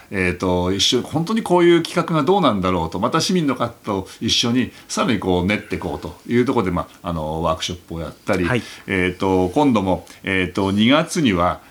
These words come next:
Speaker 1: エフエム西東京のこう交流会があるんですけども、その前には、その、ちょっとワークショップみたいなことをやって、
Speaker 2: はい。
Speaker 1: 皆さんに集まっていただいて、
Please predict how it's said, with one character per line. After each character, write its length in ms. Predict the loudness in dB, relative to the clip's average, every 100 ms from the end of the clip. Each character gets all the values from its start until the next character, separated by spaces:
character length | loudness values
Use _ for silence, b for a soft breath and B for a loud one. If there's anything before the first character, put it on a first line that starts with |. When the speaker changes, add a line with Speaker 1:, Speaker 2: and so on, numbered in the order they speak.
| -4
Speaker 1:
エ 80 | 2
フ 100 | 2
エ 40 |
ム 100 | 2
西 180 | 0 0
東 180 | 2 2
京 160 | 2
の 120 | 0 -2
こ 140 | -6 -2
う 60 |
交 160 | 0 2
流 140 | 2
会 180 | 2 2
が 100 | 2
あ 60 | 0
る 80 |
ん 80 | -2
で 80 | -8
す 80 | -8
け 80 | -6
ど 100 | -4
も、 220 | -4 -6 B
そ 160 | -8 -4
の 80 | 0
前 240 | 2 2
に 120 | 0
は、 260 | 0 0 -2 -14
そ 140 | -8 -4
の、 480 | -4 -4 -6 -8 -12 B B -6
ち 80 |
ょ 20 | -6
っ 40 |
と 240 | -4 -6 -4
ワ 180 | 0 0
ー 40 |
ク 100 | 0
シ 80 | -4
ョ 40 | -4
ッ 20 |
プ 120 | -6
み 80 | -8
た 100 | -6
い 60 | -4
な 120 | -4
こ 80 | -4
と 80 |
を 40 | -6
や 60 |
っ 40 | -6
て、 100 | -4
Speaker 2:
は 20 |
い。 20 |
Speaker 1:
皆 120 | -4 -2
さ 80 |
ん 60 | -2
に 120 | -4
集 120 | -2
ま 100 | -2
っ 60 | -2
て 160 | -4 -6
い 60 |
た 120 | -2
だ 140 | 0 0
い 80 | 0
て、 260 | -2 -4